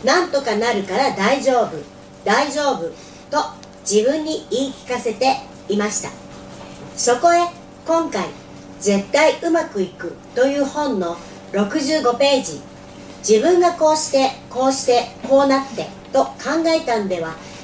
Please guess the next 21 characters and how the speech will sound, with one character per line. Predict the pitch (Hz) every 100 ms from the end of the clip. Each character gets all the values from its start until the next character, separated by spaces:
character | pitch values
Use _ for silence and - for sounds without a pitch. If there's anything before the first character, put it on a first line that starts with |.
| -
神 | 311 330
様 | 302 226 190
に | 185 220 - -
お |
任 | 208 240 262 254
せ | 233
し | - -
て | 214
い | 208
な | 214
い | 196 - - - - -
と | 302
い | 302 294
う |
文 | 233 262 214
が | 247 262 202
あ |
り | 214 214
ま | 214
し | 196
た。 | -